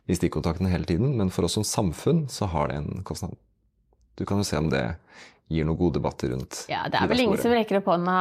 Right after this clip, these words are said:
Speaker 2: og velger at det, nei, det er ikke så farlig med, med, om jeg får, eh, strøm når jeg trenger det.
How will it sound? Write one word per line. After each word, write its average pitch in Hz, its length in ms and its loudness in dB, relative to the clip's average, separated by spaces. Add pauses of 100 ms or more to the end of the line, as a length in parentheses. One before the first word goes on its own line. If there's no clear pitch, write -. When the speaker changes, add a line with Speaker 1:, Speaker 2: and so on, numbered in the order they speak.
(360)
Speaker 2:
og 185 60 2
velger 165 320 2
at 165 100 -2
det, 170 120 4 (180)
nei, 170 160 2
det 170 80 2
er 175 60 0
ikke 180 100 -4
så 185 140 -2
farlig 175 260 2
med, 175 160 2
med, 165 720 0
om 190 120 2
jeg 156 240 2
får, 165 380 0
eh, 165 260 2
strøm 165 340 -2
når 165 140 -2
jeg 165 180 -2
trenger 175 240 0
det. 233 100 2